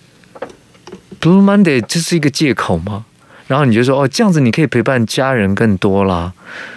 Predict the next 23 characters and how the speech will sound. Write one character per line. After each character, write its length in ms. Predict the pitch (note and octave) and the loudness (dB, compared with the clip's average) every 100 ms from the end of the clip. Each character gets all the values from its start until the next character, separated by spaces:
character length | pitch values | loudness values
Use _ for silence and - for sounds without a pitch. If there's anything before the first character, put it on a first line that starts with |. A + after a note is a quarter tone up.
| - - | -20 -14
是 300 | - - C4+ | -6 -2 2
没 320 | D3+ B2 C#3 | 2 2 2
有 180 | F#3 A2 | 0 0
错 340 | - E3+ B2+ | 0 0 2
啦。 200 | F#2 E2+ - _ - - | 0 -6 -14 _ -20 -14
可 180 | - B2 | -2 -2
是 180 | - G#3 | 2 4
你 140 | C#3 | 4
知 140 | F#2 B2+ | 2 0
道 200 | D3+ A2+ | 0 0
有 240 | G#2+ F#2+ | 0 0
一 80 | G2+ | 0
些 200 | A#2 B2+ | 0 -2
企 260 | - C3+ A2 | -2 0 0
业， 180 | G#2+ | 0
台 200 | F2+ - | -2 -4
湾 140 | A#2 A#2+ | 0 2
有， 180 | G2+ F2+ | 2 0
有 260 | D3+ A2+ | 0 0
一 40 | G#2 | 2
些 120 | A#2 | 0
企 180 | A2 | 0
业 80 | A#2+ | -2